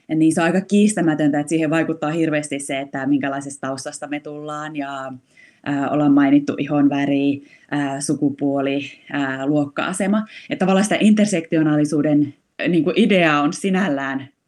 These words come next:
vaikea vastustaa, niin sitten ehkä lähtään vastustamaan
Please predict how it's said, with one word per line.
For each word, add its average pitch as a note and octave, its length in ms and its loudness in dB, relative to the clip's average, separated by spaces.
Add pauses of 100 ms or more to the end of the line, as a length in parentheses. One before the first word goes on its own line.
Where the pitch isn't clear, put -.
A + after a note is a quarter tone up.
vaikea D3+ 380 -4
vastustaa, B3 560 -8 (500)
niin D#3+ 160 0
sitten F#3+ 280 -4
ehkä F3+ 260 -6
lähtään F#3 320 -4
vastustamaan D#3 800 -4